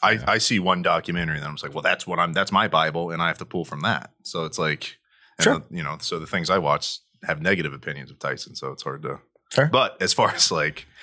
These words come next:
Speaker 1: in the, in the grand scheme of thing, you know, it's like, here's Titans football down a list of a hundred, then it's like,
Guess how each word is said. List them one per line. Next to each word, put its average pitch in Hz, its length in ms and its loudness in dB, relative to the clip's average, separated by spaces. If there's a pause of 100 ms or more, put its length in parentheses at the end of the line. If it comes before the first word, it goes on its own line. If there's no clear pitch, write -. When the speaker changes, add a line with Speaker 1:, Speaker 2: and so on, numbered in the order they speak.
(180)
Speaker 1:
in 98 120 4
the, 98 120 6
in 113 120 4
the 95 80 2
grand 123 320 6
scheme 117 280 6
of 90 100 4
thing, 101 260 0
you 92 80 2
know, 80 100 0
it's 82 140 -6
like, 71 180 -6
here's 120 240 -2
Titans 104 320 0
football 92 540 2
down 92 600 2 (120)
a 87 60 -2
list 87 380 0
of 80 100 -6
a 76 80 -2
hundred, 82 400 -2
then 82 120 -4
it's - 160 -8
like, - 200 -10